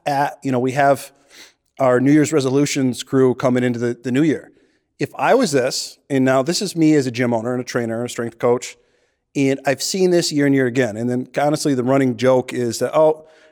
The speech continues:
New Year's resolution people are coming in, you know, you know, wait for, like,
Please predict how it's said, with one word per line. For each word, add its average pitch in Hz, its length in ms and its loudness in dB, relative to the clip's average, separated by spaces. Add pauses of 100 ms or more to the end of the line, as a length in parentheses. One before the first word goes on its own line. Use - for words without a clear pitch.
New 151 140 4
Year's 147 260 2
resolution 143 480 0
people 135 260 -2
are 127 40 2
coming 127 280 0
in, 117 240 -2 (380)
you 139 100 -2
know, 123 460 -2 (100)
you 143 120 -4
know, 120 100 0
wait 160 380 0
for, 156 160 0
like, 139 260 0